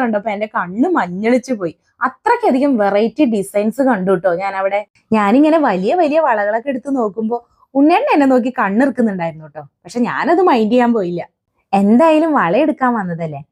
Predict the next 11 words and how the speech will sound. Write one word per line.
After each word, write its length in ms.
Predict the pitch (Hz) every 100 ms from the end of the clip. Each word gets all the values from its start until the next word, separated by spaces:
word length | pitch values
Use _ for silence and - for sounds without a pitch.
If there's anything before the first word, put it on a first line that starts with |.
| _ _
അപ്പൊ 160 | 415 403
പിന്നെ 220 | 302 220
ഒരു 120 | 202 208
ലൈറ്റ് 260 | 202 156 -
വെയിറ്റ് 220 | 220 240 254
മോതിരം 340 | 214 156 156 220
കൂടി 140 | 240 254
എടുക്കാന്ന് 500 | 208 - 196 196 202 -
ഉണ്ണേണ്ണ 320 | 196 175 180 330
പറഞ്ഞ് 180 | 339 226 240
സമ്മതിപ്പിച്ചു. 540 | 180 143 151 151 -